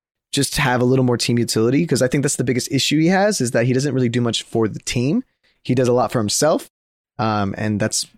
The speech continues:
really all he can do. So yeah, blocking doors with your clone would be really cool. Uh, the other option that I thought would be a huge change, like,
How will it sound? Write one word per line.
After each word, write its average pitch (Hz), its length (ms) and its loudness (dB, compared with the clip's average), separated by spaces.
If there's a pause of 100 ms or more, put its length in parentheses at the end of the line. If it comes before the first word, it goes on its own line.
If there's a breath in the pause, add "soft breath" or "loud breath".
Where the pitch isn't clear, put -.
(140)
really 127 280 2
all 117 180 2
he 120 260 0
can 113 260 -2
do. 180 220 2 (400 loud breath)
So 120 260 2
yeah, 110 140 2
blocking 143 340 2
doors 143 160 2
with - 80 -8
your 123 80 2
clone 143 220 0
would 143 100 0
be 139 80 0
really 139 220 0
cool. 147 400 2 (180)
Uh, 113 220 2
the 117 180 2
other 180 180 2
option 156 280 0
that 131 60 2
I 123 40 0
thought 123 220 0
would 120 100 0
be 117 140 0
a 107 80 0
huge 156 380 0
change, 104 520 -2
like, - 240 -4